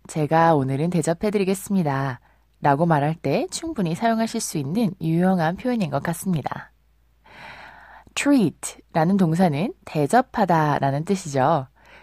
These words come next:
So I will, 제가 treat you,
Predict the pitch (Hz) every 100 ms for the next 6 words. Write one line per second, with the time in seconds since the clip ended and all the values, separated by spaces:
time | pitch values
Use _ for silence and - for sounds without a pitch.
0 | _ - 196 175 - - 170 196 226 165
1 | 127 143 269 - 165 139 131 123 254 -
2 | _ _ - _ - - - 180 170 170
3 | 214 233 165